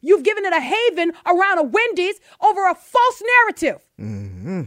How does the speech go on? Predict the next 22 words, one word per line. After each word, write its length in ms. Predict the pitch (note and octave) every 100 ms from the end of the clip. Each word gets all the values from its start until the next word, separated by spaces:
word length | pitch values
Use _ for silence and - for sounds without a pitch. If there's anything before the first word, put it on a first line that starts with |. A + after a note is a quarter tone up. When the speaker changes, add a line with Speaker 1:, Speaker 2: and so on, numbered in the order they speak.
| - _ _ _ -
Speaker 1:
That 280 | C#4 G4+ E4+
girl's 280 | F#4+ F#4 B3
blood 320 | B3+ F#4 E4 -
is 180 | F#4
on 240 | E4 D#4+ D4+
your 160 | D4
hands. 560 | C4+ C#4 G3 - - - _ _ _ _ _ _ _ _ _ _ _ _ _ _ _ _ _ _ _
Back 300 | F#3 D#4+ E4
to 100 | -
nineteen 440 | D#4 D#4 D#4 D#4+ D4
eighty-nine. 600 | C4+ B3+ A#3+ G#3+ D#3 C3+ _ _ _ _ _ _ _ _ _ -
This 140 | D4+
is 120 | D4
the 80 | C#4+
social 420 | - G4+ G#4+ G4+
conditioning. 500 | E4+ E4+ E4+ - C#4+
This 140 | F4+ F#4
is 80 |
where 140 | E4+ F4
we 100 | F4
wanna 240 | E4+ F4
go. 440 | C#4 F#4 D#4+ C4